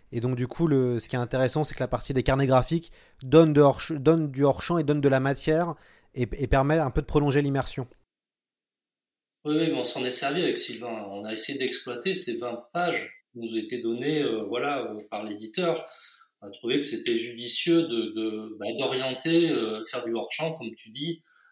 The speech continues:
Speaker 2: euh, voilà, de, d'essayer de, de, de, de proposer autre chose et de faire réfléchir aussi le lecteur,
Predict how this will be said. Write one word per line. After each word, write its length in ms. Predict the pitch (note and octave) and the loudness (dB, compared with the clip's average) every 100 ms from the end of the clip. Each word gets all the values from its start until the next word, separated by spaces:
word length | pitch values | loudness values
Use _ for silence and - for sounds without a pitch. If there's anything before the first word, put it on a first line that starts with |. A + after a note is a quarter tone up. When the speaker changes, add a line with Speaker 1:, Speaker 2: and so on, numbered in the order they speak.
| _ | _
Speaker 2:
euh, 120 | G#2 G#2 G#2 G#2 | -10 -8 -6 -6
voilà, 260 | A2 C#3 C#3+ | -4 -4 -4
de, 240 | G#2 G2+ G2+ | -8 -10 -10
d'essayer 460 | G#2 - A2+ - - | -8 -6 -6 -6 -6
de, 80 | A2 | -6
de, 520 | G#2 G2+ G#2 G2+ G2 - _ _ _ G#2+ A2 | -8 -10 -10 -10 -14 -18 _ _ _ _ -20
de, 220 | G#2+ A2 | -20 -16
de 60 | A2+ | -16
proposer 380 | - - C#3+ B2+ | -14 -10 -6 -4
autre 140 | B2+ | -2
chose 340 | - D#3+ F3+ - | -2 0 0 -2
et 80 | - | -4
de 120 | A#2 | -6
faire 200 | - B2 | -4 -6
réfléchir 420 | B2 B2+ B2 D3 | -6 -4 -4 -2
aussi 200 | - A#2+ | -4 -4
le 60 | A#2 | -4
lecteur, 460 | A#2 A#2 C#3 D3+ | -6 -8 -10 -10